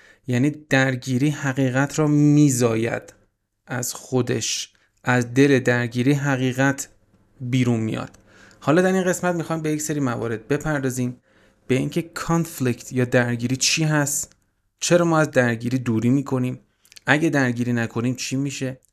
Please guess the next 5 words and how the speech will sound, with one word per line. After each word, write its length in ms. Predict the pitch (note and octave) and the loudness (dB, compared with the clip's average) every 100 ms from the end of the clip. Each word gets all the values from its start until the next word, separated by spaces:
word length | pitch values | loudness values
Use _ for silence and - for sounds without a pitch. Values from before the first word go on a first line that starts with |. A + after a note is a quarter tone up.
| _ _ _ _ _ | _ _ _ _ _
و 100 | C3 | -2
چطور 380 | B2+ C3+ C3 D3 | 0 0 0 0
می‌تونیم 340 | E3+ E3 D#3+ D3 | 0 -2 -4 -4
خودمون 440 | - D3 D3+ D3+ | -6 -4 -2 0
رو 320 | D3 D3 D3 | -2 -4 -10